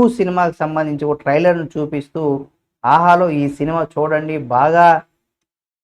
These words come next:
ప్రచారం చేశారు. దీనికి సంబంధించి కూడా, దీనిపైన కూడా మెగా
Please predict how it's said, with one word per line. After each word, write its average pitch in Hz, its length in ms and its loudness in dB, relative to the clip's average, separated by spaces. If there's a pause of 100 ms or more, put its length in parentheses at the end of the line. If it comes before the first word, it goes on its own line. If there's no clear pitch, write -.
(140)
ప్రచారం 175 440 2
చేశారు. 147 480 0 (500)
దీనికి 233 520 4
సంబంధించి 170 460 -2
కూడా, 151 240 -4
దీనిపైన 226 460 2
కూడా 151 220 2
మెగా 160 360 2